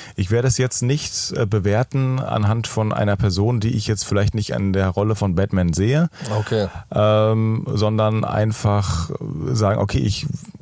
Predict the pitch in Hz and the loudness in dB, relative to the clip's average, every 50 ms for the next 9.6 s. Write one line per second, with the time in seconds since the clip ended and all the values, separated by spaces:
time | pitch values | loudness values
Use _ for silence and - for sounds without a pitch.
0 | - 113 - _ _ _ _ _ _ _ _ _ - - _ _ _ _ _ _ | -20 -20 -20 _ _ _ _ _ _ _ _ _ -20 -20 _ _ _ _ _ _
1 | - - _ _ _ _ - - 123 123 - - 123 123 117 113 113 117 107 107 | -20 -20 _ _ _ _ -2 -2 0 0 0 0 0 2 2 2 4 4 2 2
2 | 95 107 131 120 120 107 113 117 127 127 117 - 113 107 - - 127 123 101 92 | 2 2 2 2 0 2 2 2 2 2 0 0 0 0 0 0 0 0 0 0
3 | 76 76 73 - - - - - 95 90 85 76 - 80 69 64 73 92 127 156 | 0 0 0 0 -2 -4 -2 -2 0 0 0 0 0 0 0 0 0 2 2 2
4 | 131 95 87 110 117 120 123 110 101 - - 95 104 117 117 117 - - 107 117 | 0 0 0 0 0 0 0 -2 -2 -2 -2 0 0 0 0 0 0 0 0 0
5 | 113 107 110 113 113 120 107 101 95 - 113 123 139 - - 139 139 131 131 123 | 0 0 -2 0 0 0 0 0 2 2 2 2 0 0 0 -2 -2 0 0 -2
6 | - 131 120 117 113 120 120 - 127 120 107 98 107 104 104 - - 101 - 107 | -2 0 0 0 0 0 0 0 -2 -2 0 0 0 0 0 -2 -2 -2 -2 0
7 | 104 104 101 - 113 110 117 117 - - - 101 90 - - - 101 - 117 117 | 0 0 0 0 0 0 0 0 0 -2 -2 -4 -4 -4 -6 -6 -2 -2 0 0
8 | 120 113 107 - - 98 - - - - 110 104 104 98 98 101 98 - 98 92 | 2 0 0 -2 -2 -2 -2 -2 0 0 0 0 0 0 0 0 -2 0 0 0
9 | 87 - - 117 120 131 127 135 147 143 - - | 0 0 0 0 0 0 0 0 0 -2 -4 -8